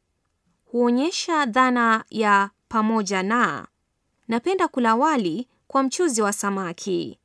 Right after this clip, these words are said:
Mkutano huo ulihudhuriwa na wazee kwa vijana. Huonyesha kitu fulani kilitumiwa kufanya jambo fulani. Aliambua mhogo kwa kisu.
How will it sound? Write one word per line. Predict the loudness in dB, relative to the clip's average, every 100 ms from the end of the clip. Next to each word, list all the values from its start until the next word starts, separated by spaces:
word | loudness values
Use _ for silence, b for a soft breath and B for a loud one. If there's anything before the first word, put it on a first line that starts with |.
| _ _ _ _ _ _
Mkutano | -8 -6 -4 0 2 2
huo | 2 2 4 2 -2 b b
ulihudhuriwa | 0 0 0 -2 -2 0 0 0
na | 2
wazee | 2 2 0 2 0
kwa | -4 -4 -4
vijana. | -4 -2 -2 -2 -4 -6 -12 _ _ _ _ _ _ _ _ _ _ _
Huonyesha | 0 2 0 -4 -6 -6
kitu | -6 -10
fulani | -10 -4 0 0 0 -2
kilitumiwa | -2 -4 -2 -4 -2 0 -2
kufanya | -2 -8 -4 -2 0
jambo | -2 -4 -6
fulani. | -8 -4 0 0 0 -4 -10 -16 _ _ _ _ _ _ _ _ _
Aliambua | -2 2 2 2 2 4 2
mhogo | 0 -2 -2 2 4 4 0 _
kwa | -4
kisu. | -4 -4 -2 -2 -2 -4 -10